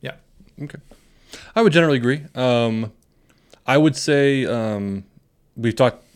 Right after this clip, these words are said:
Speaker 2: on this and other ones, we've talked about how, like, there's, like, the top tier Marvel movies and, like, the
Speaker 1: Mm-hmm.
Speaker 2: bottom tier. I would throw it in, like, the middle tier
Speaker 1: Okay.
Speaker 2: to where it was good.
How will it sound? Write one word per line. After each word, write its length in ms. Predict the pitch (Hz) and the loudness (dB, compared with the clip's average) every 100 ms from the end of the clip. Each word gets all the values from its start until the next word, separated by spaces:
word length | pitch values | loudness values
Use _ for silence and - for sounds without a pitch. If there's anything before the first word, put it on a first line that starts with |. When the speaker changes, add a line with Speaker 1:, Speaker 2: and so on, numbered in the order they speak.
| - | -8
Speaker 2:
on 200 | 110 110 | -4 -2
this 180 | 107 | -2
and 100 | 107 | -2
other 100 | 104 101 | -2 -2
ones, 140 | 98 | -2
we've 120 | 95 | -4
talked 180 | - 98 | -4 -4
about 160 | 98 92 | -4 -4
how, 80 | |
like, 180 | 95 92 | -4 -6
there's, 140 | 95 92 | -8 -12
like, 100 | - | -12
the 80 | |
top 320 | 98 107 92 - | -10 -8 -8 -8
tier 200 | 107 98 | -10 -8
Marvel 280 | 98 98 | -8 -8
movies 440 | 98 98 95 98 92 | -10 -10 -10 -12 -12
and, 100 | 92 | -10
like, 100 | 123 | -10
the 80 | 98 | -8
Speaker 1:
Mm-hmm. 60 | |
Speaker 2:
bottom 280 | 98 95 92 | -6 -6 -8
tier. 300 | - 92 95 - - - | -12 -10 -12 -16 -20 -4
I 120 | 131 | -2
would 140 | 135 | -2
throw 160 | 110 120 | -2 -2
it 40 | |
in, 60 | 95 | -2
like, 120 | 98 | -6
the 80 | 101 | -8
middle 280 | 98 101 113 | -6 -6 -6
tier 380 | - 143 165 - | -6 -8 -8 -14
Speaker 1:
Okay. 220 | 147 117 110 | -14 -14 -4
Speaker 2:
to 80 | 123 | -2
where 80 | |
it 40 | 110 | -2
was 140 | 95 | -4
good. 460 | 101 120 104 76 | -8 -6 -4 -8